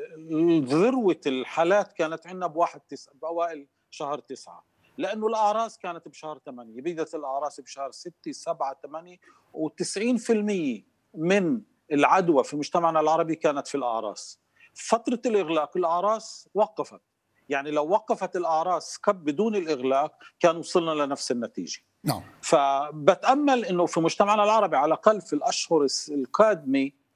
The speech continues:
Speaker 1: ما في أعراس، لأنه هيك، هيك موسم الأعراس نزل. ثانيًا، بفكر إنه مجتمعنا وعي أكتر، فهم أكتر، حتى الناس اللي كانت تشك في إشي اسمه كورونا صار يشوفوه حواليهن، صار يشوفوا جاره مريض،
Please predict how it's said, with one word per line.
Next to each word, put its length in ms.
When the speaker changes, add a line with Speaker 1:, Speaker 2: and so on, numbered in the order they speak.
Speaker 1:
ما 480
في 180
أعراس، 460
لأنه 240
هيك، 260
هيك 180
موسم 400
الأعراس 500
نزل. 300
ثانيًا، 500
بفكر 460
إنه 140
مجتمعنا 720
وعي 300
أكتر، 540
فهم 380
أكتر، 400
حتى 300
الناس 360
اللي 120
كانت 380
تشك 360
في 240
إشي 320
اسمه 300
كورونا 580
صار 240
يشوفوه 420
حواليهن، 600
صار 220
يشوفوا 420
جاره 320
مريض، 380